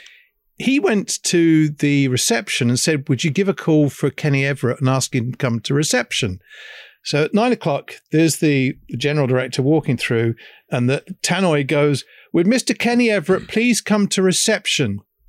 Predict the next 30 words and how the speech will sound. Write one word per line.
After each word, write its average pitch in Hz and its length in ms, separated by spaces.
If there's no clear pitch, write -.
And 170 140
for 175 120
the 185 100
next - 480
ten 202 300
days 190 460
or 123 100
so, 135 380
"Would 185 180
Mister 226 260
Kenny 233 320
Everett 214 300
please 240 280
come 202 260
to 196 100
reception?" 185 680
And 214 120
what 240 180
happened 202 320
was 156 460
the 180 100
general 220 360
director 165 420
went 160 180
up - 180
to 147 140
the 139 80
reception 147 600
and 135 100
said, 175 240